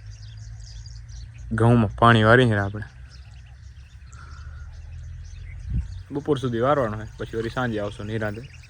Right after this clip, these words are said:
અત્યારે જો, કારણ કે છે ને,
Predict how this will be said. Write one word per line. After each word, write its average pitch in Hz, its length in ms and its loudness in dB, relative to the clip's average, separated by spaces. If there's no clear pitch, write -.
અત્યારે 110 320 -2
જો, 107 120 0
કારણ 131 240 4
કે 123 100 2
છે 131 60 2
ને, 117 120 0